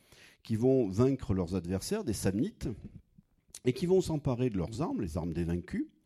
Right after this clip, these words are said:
Et les Romains font pareil, hein, ils consacrent les armes aux dieux, mais les, les Capouans ont un côté un peu festif. Ils vont récupérer ces armes, ils vont en équiper des prisonniers de guerre, et ils vont les faire combattre entre eux pour leur plaisir,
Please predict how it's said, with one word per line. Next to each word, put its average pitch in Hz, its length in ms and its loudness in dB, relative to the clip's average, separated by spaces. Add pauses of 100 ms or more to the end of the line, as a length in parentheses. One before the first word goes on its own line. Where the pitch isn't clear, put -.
(500)
Et 196 360 4
les 117 100 4
Romains 110 320 4
font 87 140 -4
pareil, 175 400 -2
hein, 165 100 0
ils 160 160 -4
consacrent - 500 -4
les 80 200 -2
armes 80 140 -2
aux 78 80 -2
dieux, 180 140 -2
mais 214 120 0
les, 139 320 2
les 123 220 -2 (120)
Capouans 160 540 0
ont 127 180 2
un 113 60 0
côté 120 340 -4
un 120 180 -2
peu 127 360 2
festif. - 560 -2 (640)
Ils 110 80 -2
vont 147 80 4
récupérer 165 580 0
ces 104 280 -2
armes, 196 220 0
ils 147 120 0
vont 131 320 2 (100)
en 156 160 2
équiper 147 500 0
des 113 120 -2
prisonniers 95 420 0
de 90 60 -14
guerre, 123 300 0
et - 120 -2
ils 131 80 4
vont 151 140 0
les 117 100 0
faire - 220 -2
combattre 117 440 0
entre 95 260 0
eux 180 100 0 (260)
pour 170 160 2
leur - 140 -6
plaisir, - 320 -6